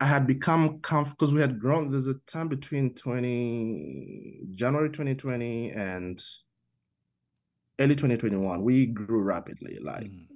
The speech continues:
Speaker 1: so rapid. And I think I became comfortable once we got to a certain stage. And, you know, I started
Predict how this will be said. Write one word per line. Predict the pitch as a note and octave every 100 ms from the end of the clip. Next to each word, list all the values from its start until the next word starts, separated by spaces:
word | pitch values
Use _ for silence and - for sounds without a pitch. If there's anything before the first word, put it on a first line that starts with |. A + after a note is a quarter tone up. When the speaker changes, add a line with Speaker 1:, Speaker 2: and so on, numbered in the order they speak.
| -
Speaker 1:
so | - - -
rapid. | G#2 D#2 - - _ _ _ - _ _ _
And | A#2+ A2+
I |
think | - C#3
I | C3+
became | A2 C#3 A#2
comfortable | - - B2 - F#2+ F#2 F#2+ A2 -
once | A2 A#2 B2
we | G2
got | G#2
to | G#2
a |
certain | G2+ G2 G2
stage. | - A2+ G2+ F2 - -
And, | F2 F#2 F#2 - - _ _ _ _ _ _ _ _ _ -
you | B2
know, | G#2+ F#2+ F#2
I | G2
started | - A#2 A2 G#2